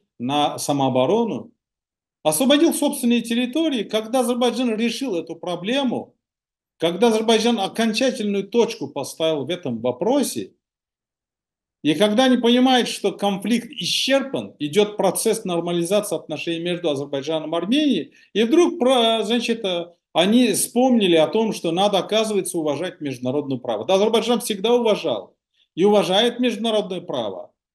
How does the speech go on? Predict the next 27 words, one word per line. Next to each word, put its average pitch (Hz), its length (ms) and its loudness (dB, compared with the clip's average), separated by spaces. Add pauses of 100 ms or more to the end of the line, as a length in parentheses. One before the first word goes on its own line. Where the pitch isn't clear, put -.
(300)
и 208 200 2
строить 240 540 4
свои 226 320 2
межгосударственные 202 920 -2
отношения 185 460 -4
с - 120 -8
любым 175 280 -2
государством 143 680 -4
именно, 208 480 -4 (360)
э, 160 800 2
с-, 156 220 -6
через 185 320 4
призму 233 440 4
уважения 196 440 2
международного 170 640 -4
права, 196 560 -2
через 170 280 -2
призму 196 500 -2
уважения 151 520 -4
суверенитета, 139 1040 -2 (340)
нерушимости 196 720 2
границ, 156 800 0 (240)
территориальной 180 540 2
целостности 202 640 -2
других 160 540 -6
гр-, 147 180 -6
государств, 135 640 -4